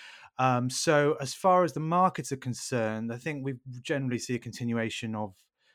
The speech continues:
of kind of last week's, um, uh, rally. So, um, again, market, markets up, um, um, S and P five hundred up around three percent in the, in the last, uh, uh, week or so.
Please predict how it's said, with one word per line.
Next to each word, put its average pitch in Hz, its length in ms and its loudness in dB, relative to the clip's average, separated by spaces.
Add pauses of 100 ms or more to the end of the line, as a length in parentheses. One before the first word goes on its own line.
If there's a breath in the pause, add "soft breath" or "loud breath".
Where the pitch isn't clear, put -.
(100)
of 120 100 -16
kind 117 160 -4
of 107 80 -4
last 120 400 2
week's, - 580 -4 (200)
um, 110 340 -8 (100)
uh, 107 140 -6
rally. 131 560 2 (300 loud breath)
So, 113 680 -2
um, 107 420 -6
again, 117 240 -4
market, 120 500 -4
markets - 380 -8
up, 110 180 -8 (180)
um, 107 440 -8 (100)
um, 107 400 -12 (160)
S - 160 -10
and 113 80 -10
P - 80 -16
five 113 260 -8
hundred 110 220 -6
up - 140 -16
around 107 240 -6
three 117 240 -6
percent 117 380 -8
in 113 120 -6
the, 110 160 -4 (480 loud breath)
in 120 100 -4
the 120 100 0
last, 120 520 -2 (140)
uh, 113 320 -4 (160)
uh, 110 260 -4
week 123 340 -6
or 120 120 -6
so. 123 440 -4